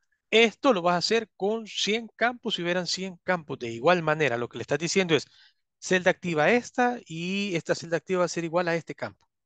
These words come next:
O esta cajita se va a ir a esta celda activa, como querrás. Pa. Y hoy venís y lo corremos. Pa. Se corre el formulario, mira. Nombre A, teléfono uno,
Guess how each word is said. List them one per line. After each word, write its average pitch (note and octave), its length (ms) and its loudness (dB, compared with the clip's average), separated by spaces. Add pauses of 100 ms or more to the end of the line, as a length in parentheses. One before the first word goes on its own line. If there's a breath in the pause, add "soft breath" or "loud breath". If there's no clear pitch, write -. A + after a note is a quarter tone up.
(420)
O E3+ 120 2
esta F#3 220 2
cajita G#3+ 420 4
se - 120 0
va D3+ 100 0
a - 40 2
ir D#3+ 120 0
a E3 100 2
esta E3+ 300 -6
celda D#3 280 -2
activa, A2+ 300 -8
como F#3+ 340 0
querrás. C3 420 -2 (960)
Pa. - 180 -12 (580)
Y G3 180 -6
hoy G3 160 2
venís G#3 360 -2
y F#3 80 -6
lo C3+ 80 -8
corremos. A#2+ 680 -2 (180)
Pa. G#2 240 -4
Se - 240 -4
corre C3+ 280 2
el - 40 -2
formulario, F3+ 640 2
mira. C#3+ 260 -2 (1800)
Nombre C3 360 0
A, B3 320 4 (840)
teléfono C#3 560 -6
uno, A#3+ 520 -6